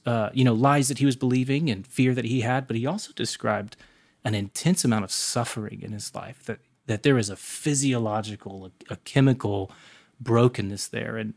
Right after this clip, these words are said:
and because we live in a broken world, we know that, you know, the, the results of the fall, they, they don't just attack our, you know, maybe our,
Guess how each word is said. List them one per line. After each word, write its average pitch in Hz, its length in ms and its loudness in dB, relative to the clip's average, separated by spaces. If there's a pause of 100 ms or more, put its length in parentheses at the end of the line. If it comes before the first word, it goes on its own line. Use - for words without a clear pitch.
(160)
and 113 140 0
because 147 480 0
we 139 100 6
live 123 240 4
in 117 60 2
a 113 40 2
broken 110 600 -2
world, 110 460 -2
we 113 120 0
know 113 260 2
that, 110 220 0 (480)
you 117 120 0
know, 110 120 4
the, 110 300 0
the 113 180 -2
results 120 540 0
of 110 100 -2
the 113 80 -4
fall, 127 480 2
they, 110 240 -2 (220)
they 117 100 2
don't 123 200 0
just - 340 -4
attack - 500 -2
our, 113 240 0
you 117 80 0
know, 117 60 2
maybe 113 240 2
our, 110 180 -2